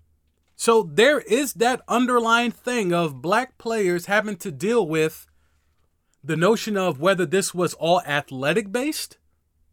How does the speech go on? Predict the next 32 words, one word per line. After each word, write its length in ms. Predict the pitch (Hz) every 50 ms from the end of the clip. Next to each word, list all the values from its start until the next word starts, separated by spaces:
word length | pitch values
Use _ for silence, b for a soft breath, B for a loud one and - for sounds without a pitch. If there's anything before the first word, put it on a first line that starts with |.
| _ _ _ _ _ _ _ _ _ _ _ _ _
just 300 | - 175 180 175 - -
the 100 | - 160
natural 600 | 139 131 135 165 185 170 - - - 196 190 185 - -
athlete 640 | 135 151 165 - 196 190 196 220 220 - - - - _ _ _ _ _ _ _ -
breeding 520 | 127 117 135 170 190 190 190 196 190 185
the 80 | 165 175
big 340 | 139 117 120 - 170 139 117
bucks 380 | 180 202 226 - - - -
with 180 | 165 170 - -
the 80 | 170 135
big 220 | 127 180 180 165
woman, 320 | 151 180 202 214 226 214
and 220 | 202 185 175 175 175 b b b b
you 120 | 208 240
know 180 | 233 233 202 180
the 80 | 160
trope. 380 | - - - 165 170 214 247 - _ - - _ _ _ _ _ _ _ - - - - - _ _ _ _ _ - - - - - - _ _ _ _ _ - - - _ _ _ _ _ _ _ _
Or, 460 | - 165 185 202 208 214 214 208 - - _ -
you 80 | 240
know, 200 | 226 214 214 160 147
Larry 300 | 175 196 220 233 226 220
Bird, 400 | 175 226 233 226 208 190 175 175
so 220 | - 233 226 220
fundamentally 540 | - - 233 226 226 226 220 220 220 220 196
sound, 500 | - - 233 220 214 196 175 160 147 - _ _ _ _ _ _ _
shooting 560 | _ - - 226 233 233 233 226 220 208 170 - _ _
bu-, 260 | 139 143 202 220 214 -
buckets 520 | - 156 143 - 226 226 - 202 175 - -
in 200 | 202 202 208 202
the 100 | 196 180
driveway 680 | 147 196 214 233 226 202 170 180 185 175 170 165 160
and, 260 | 170 170 170 170 165